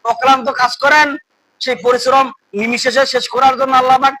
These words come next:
রাতের বেলা তো সে-, বান্দাকে ঘুম দিয়ে দেন। এটাকে বলা হয় যে, যে মৃত্যু দান করেন, ঠিক কিনা বলেন? এজন্য এক ব্যক্তি বলতো যে, "আপনি রাতের বেলা ঘুমান, হ্যাঁ, যদি ঘুম ভাঙে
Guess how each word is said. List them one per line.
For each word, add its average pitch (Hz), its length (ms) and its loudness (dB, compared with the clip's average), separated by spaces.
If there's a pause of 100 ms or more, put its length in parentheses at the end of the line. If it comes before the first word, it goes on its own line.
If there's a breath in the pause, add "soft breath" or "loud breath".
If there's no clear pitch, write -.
(180 soft breath)
রাতের 240 260 0
বেলা 262 160 4
তো 254 120 -6
সে-, 214 500 -6
বান্দাকে 240 300 2
ঘুম 247 320 -4
দিয়ে 269 160 0
দেন। 254 220 0 (460)
এটাকে 240 300 -2
বলা 262 160 4
হয় 254 140 4
যে, 262 200 0 (180)
যে 233 60 -4
মৃত্যু 233 340 -6
দান 262 200 2
করেন, 277 340 2 (460)
ঠিক 196 120 -10
কিনা 254 200 0
বলেন? 233 300 -2 (380)
এজন্য 233 260 -4
এক 226 120 0
ব্যক্তি 220 240 -6
বলতো 196 440 -4 (460)
যে, 185 80 -6
"আপনি 196 220 -2
রাতের 208 280 -2
বেলা 220 220 0
ঘুমান, 196 360 -2 (320)
হ্যাঁ, 190 240 -4 (340)
যদি 196 180 -6
ঘুম 196 260 -4
ভাঙে 208 380 -2